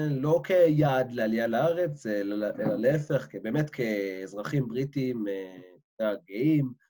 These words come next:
שהם גם יהודים וציונים, ו-, ובעצם הרעיון הוא שאנחנו רוצים שהקשר שלהם, אה, הזהותי ימשיך להתקיים כש-, גם כשהם, אתה יודע,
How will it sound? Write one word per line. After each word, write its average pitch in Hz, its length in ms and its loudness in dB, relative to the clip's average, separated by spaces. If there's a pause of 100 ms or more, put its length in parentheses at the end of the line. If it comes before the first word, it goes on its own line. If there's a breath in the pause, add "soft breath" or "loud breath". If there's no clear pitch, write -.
(380)
שהם 113 200 -10
גם 156 160 0
יהודים 185 500 -4
וציונים, 180 640 0
ו-, 101 380 0
ובעצם 104 560 -4
הרעיון 127 340 2
הוא 139 80 0
שאנחנו 104 440 -6 (260)
רוצים 123 400 -6 (420)
שהקשר 101 1040 -2
שלהם, 120 480 0
אה, 95 840 -10
הזהותי 117 680 0
ימשיך 147 320 0
להתקיים 120 540 -2
כש-, - 120 -14 (600)
גם 120 140 -4
כשהם, 104 280 -6 (140)
אתה - 80 -20
יודע, 101 100 -12